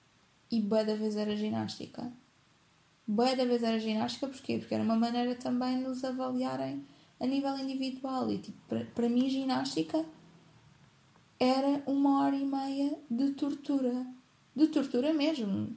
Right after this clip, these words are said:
Tortura com aqueles objetos. Ninguém consegue saltar ao eixo naquilo, ou ao cavalo, o que é que é aquilo. Ninguém, epá. Desculpem lá, quem consegue fazer barras?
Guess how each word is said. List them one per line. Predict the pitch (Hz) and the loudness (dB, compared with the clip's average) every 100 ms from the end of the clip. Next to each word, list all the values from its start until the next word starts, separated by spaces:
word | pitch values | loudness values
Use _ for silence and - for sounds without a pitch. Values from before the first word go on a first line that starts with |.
| - | -4
Tortura | 240 240 233 254 | -2 0 0 0
com | 277 | 0
aqueles | 277 277 | 0 0
objetos. | 277 277 - 139 139 - - - _ _ _ _ _ _ - | 0 -2 -4 -4 -6 -14 -16 -20 _ _ _ _ _ _ 0
Ninguém | 233 240 233 220 233 | 4 6 6 6 4
consegue | 254 277 277 | 2 0 0
saltar | - 277 269 | 0 0 0
ao | 277 | 0
eixo | 277 - | -2 -2
naquilo, | 277 277 269 294 262 | -2 -2 -4 -2 0
ou | |
ao | 185 185 | 0 0
cavalo, | - 196 190 226 226 | 0 0 2 0 0
o | |
que | 208 | -2
é | |
que | - | -2
é | 226 | -4
aquilo. | - 220 220 | -2 -2 0
Ninguém, | 240 285 285 294 | 0 0 0 0
epá. | 320 - 202 - - - - | 0 0 -2 -4 -16 -20 -10
Desculpem | - - 294 262 | -6 -2 0 2
lá, | 220 269 | 4 2
quem | 254 247 | 2 0
consegue | 247 262 262 269 | 0 -2 -2 -2
fazer | 247 247 | 2 2
barras? | 202 220 254 - - - - - | 2 0 -2 -4 -6 -8 -10 -12